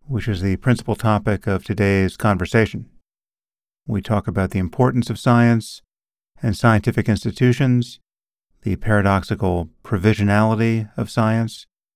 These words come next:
and the strange relationship we have to scientific authority. We talk about genius as a scientific and sociological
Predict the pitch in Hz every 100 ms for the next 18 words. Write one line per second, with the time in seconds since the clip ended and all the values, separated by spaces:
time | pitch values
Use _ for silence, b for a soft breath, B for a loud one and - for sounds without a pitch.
0 | _ _ - 95 87 - 110 101 90 90
1 | 95 107 98 92 92 95 95 - 87 -
2 | 98 87 - - - - 110 110 110 104
3 | - _ _ _ _ _ _ _ - -
4 | 101 101 95 92 82 - 117 123 131 135
5 | - - _ _ _ - 107 101 92 117
6 | 110 107 113 120 - 104 95 92 _ -
7 | 113 - 107 104 107 113 117 107